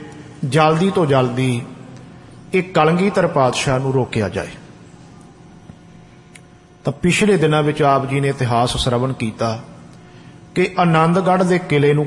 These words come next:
ਘੇਰਾ ਪਿਆ। ਤਕਰੀਬਨ ਅੱਠ ਮਹੀਨੇ ਦਾ ਇਹ ਘੇਰਾ ਸੀ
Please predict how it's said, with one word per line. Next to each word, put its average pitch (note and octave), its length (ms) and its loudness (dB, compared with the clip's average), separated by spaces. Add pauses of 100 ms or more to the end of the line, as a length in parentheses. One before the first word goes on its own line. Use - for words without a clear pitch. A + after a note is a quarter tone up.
ਘੇਰਾ A2+ 280 0
ਪਿਆ। C3+ 400 2 (1200)
ਤਕਰੀਬਨ E3+ 560 2 (200)
ਅੱਠ E3 180 -2
ਮਹੀਨੇ D3+ 460 2
ਦਾ D#3 220 2
ਇਹ E3+ 120 0 (120)
ਘੇਰਾ A#2+ 280 2
ਸੀ B2 380 0